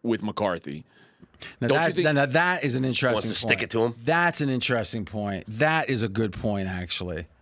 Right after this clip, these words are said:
Speaker 1: 'Cause I can't imagine he wants to let that guy beat him. The guy that he basically ran out of town. And
Speaker 3: Not basically, the guy that he ran out of
Speaker 1: a-,
Speaker 3: town.
Speaker 1: and now, of course, everything Aaron Rodgers is saying this week is the Packers fans should give a warm reception to Mike McCarthy.
Speaker 2: Now, this,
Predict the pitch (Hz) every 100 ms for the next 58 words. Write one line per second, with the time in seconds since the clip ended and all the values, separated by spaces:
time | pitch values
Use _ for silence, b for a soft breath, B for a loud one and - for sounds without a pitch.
0 | _ - 139 - 214 160 139 135 110 113
1 | 110 - 107 107 101 98 85 98 85 85
2 | 101 120 120 107 117 120 101 127 107 120
3 | 113 107 104 107 107 104 98 - 104 101
4 | 98 92 104 131 - 127 127 - 78 95
5 | 107 98 101 110 104 98 90 160 104 185
6 | 165 190 190 - - 170 - 196 190 185
7 | 190 170 170 151 143 165 151 135 160 -
8 | 196 202 196 147 123 - B B B _
9 | 202 - 240 254 202 - 208 190 156 165
10 | 135 135 156 165 147 - 151 123 - 101
11 | 95 92 78 90 - 87 80 143 143 190